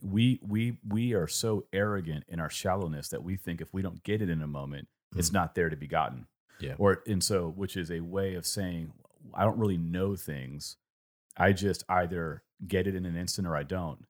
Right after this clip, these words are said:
Speaker 1: And if I
Speaker 2: Mm-hmm.
Speaker 1: don't get an instant, it's just, it has no validity for me. How, who, who spends their time doing this?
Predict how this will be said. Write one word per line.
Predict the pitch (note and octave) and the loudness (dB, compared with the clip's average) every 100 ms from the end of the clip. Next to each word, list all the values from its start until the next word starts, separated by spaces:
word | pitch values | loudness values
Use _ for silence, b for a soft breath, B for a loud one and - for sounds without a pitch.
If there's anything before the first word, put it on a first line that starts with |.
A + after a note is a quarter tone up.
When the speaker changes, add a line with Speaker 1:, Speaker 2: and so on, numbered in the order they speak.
| - | -2
Speaker 1:
And | F#2 | 2
if | G2 | 6
I | |
Speaker 2:
Mm-hmm. | A#2+ | 6
Speaker 1:
don't | B2 | 6
get | A#2 | 6
an | G#2 | 4
instant, | G#2+ E2 | 2 -2
it's | E2 - | -6 -8
just, | E2+ - | -10 -10
it | - | -8
has | E2+ | -4
no | F2 | -4
validity | F2 F2+ G2 E2 | -4 -2 -4 -4
for | - | -6
me. | D#2 | -6
How, | D#2 G#2 G#2 B B | 0 0 0 B B
who, | - D3 | 4 4
who | C3+ G#2+ | 6 4
spends | D#3+ D#3+ C3 | 4 4 4
their | G#2+ | 2
time | F#2+ G#2+ E2+ | 0 0 0
doing | E2 A#2 D2 | -2 -2 -4
this? | A1 - | -8 -14